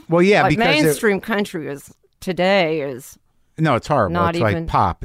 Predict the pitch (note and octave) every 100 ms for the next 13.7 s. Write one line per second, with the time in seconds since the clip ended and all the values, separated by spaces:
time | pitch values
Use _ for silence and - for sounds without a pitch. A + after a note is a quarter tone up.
0 | - C3 C3 G#2+ G2+ C#3+ D3 G#3 F3 D#3
1 | C#3+ D3+ F3 E3 - F3+ E3+ D3 C3 D#3+
2 | D3 C3 C3+ C3+ B2 - - A#2+ B2+ F3
3 | D3+ C#3 A#2+ B2 C3+ C#3 C3 A#2+ A#2+ -
4 | _ A#2+ B2 A#2 - - - C3 A#2 -
5 | C3+ C3 - C3 A#2 A2+ G#2+ G#2 - B2+
6 | B2 A2+ B2 C3+ A2 A2+ G#2 G#2+ A3+ G#3+
7 | F#3+ F3+ F#3 F#3+ C3+ A#2 C#3 - C3 A#2+
8 | A2+ B2+ C3+ A#2 A#2 A#2 A2 G#2 B2 A#2+
9 | A#2 A2 B2+ F#3+ G#3 G3 F3+ E3 D3+ -
10 | B2 A#2+ C3+ C3+ C3+ B2+ - C3 C3+ D#3
11 | C3+ C3 B2 A#2 A2 B2+ B2 A2 A#2 A2
12 | C3 A#2 C3 A#2 G#2 G#2 B3 A3+ A3 G#3+
13 | G3+ A#3 A#3 B3 A#3 G3